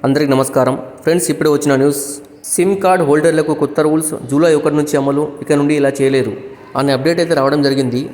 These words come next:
So, దాని గురించి తెలుసుకునే ముందు వీడియో నచ్చితే వీడియోకి లైక్ ఇచ్చి నన్ను సపోర్ట్ చేయండి. అదేవిధంగా నా ఛానల్ సబ్స్క్రైబ్ చేసి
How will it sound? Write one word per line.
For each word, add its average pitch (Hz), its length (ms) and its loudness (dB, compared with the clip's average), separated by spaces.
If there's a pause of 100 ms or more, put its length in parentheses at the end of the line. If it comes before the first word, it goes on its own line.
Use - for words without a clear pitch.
So, - 60 -2 (120)
దాని 139 200 0
గురించి 156 260 0
తెలుసుకునే 147 360 0
ముందు 143 200 0 (240)
వీడియో 143 220 2
నచ్చితే 151 300 -2
వీడియోకి 151 280 0
లైక్ 143 160 0
ఇచ్చి 143 120 -2
నన్ను 135 160 -2
సపోర్ట్ 131 300 -2
చేయండి. 135 260 -2 (300)
అదేవిధంగా 143 480 0
నా 131 140 -4
ఛానల్ 139 260 -2
సబ్స్క్రైబ్ 147 380 -2
చేసి 143 180 -4